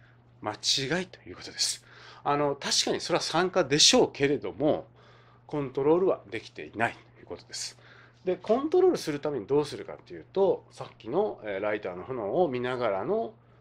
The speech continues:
適正なマイナス状態、適正な酸化焼成の状態ですね。その状態を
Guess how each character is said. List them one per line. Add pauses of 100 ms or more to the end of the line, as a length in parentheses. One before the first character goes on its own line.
(140)
適
正
な
マ
イ
ナ
ス
状
態、 (120)
適
正
な (340)
酸
化
焼
成
の
状
態 (220)
で
す
ね。
そ
の
状
態
を